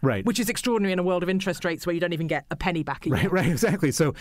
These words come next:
Speaker 1: so I, I mean, it's just, it's just phenomenal.
Speaker 2: Any, any finance director would look at that and think to themselves,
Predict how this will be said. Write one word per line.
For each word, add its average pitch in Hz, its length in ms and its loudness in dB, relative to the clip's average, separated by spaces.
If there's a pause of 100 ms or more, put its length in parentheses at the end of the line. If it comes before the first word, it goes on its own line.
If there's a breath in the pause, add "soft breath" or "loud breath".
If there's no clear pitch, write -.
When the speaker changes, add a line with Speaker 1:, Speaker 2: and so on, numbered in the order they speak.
(220 loud breath)
Speaker 1:
so 147 180 2
I, 143 180 2
I 165 60 4
mean, 151 120 4
it's 147 100 0
just, 170 220 0
it's 151 180 0
just 165 200 -2
phenomenal. 170 500 2
Speaker 2:
Any, 294 240 0
any 269 220 -2
finance 220 420 -2
director 208 380 -2
would 196 160 0
look 226 160 0
at 170 80 0
that 185 120 0
and 190 140 0
think 202 160 -2
to 170 80 -8
themselves, 165 640 -2